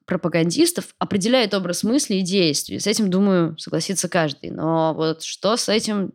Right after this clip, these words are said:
делать? А, вместе с антропологом Александрой Архиповой сегодня попробуем разобраться, как этот спецоперационный новояз меняет сознание людей, и есть ли хоть какие-то способы бороться с ним.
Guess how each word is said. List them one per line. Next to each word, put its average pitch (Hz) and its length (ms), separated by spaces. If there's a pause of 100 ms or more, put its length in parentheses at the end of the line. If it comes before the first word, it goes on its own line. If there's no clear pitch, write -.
(120)
делать? 175 540 (760)
А, 185 160
вместе 269 300
с - 60
антропологом 220 600
Александрой 214 500
Архиповой 190 640
сегодня 220 460
попробуем 202 440
разобраться, 185 760
как 202 460
этот 160 280
спецоперационный 175 1300
новояз 175 720 (300)
меняет 190 340
сознание 180 460
людей, 233 580
и 202 40
есть 190 280
ли 180 300 (320)
хоть - 120
какие-то 190 340
способы 160 540
бороться 170 480
с - 120
ним. 87 300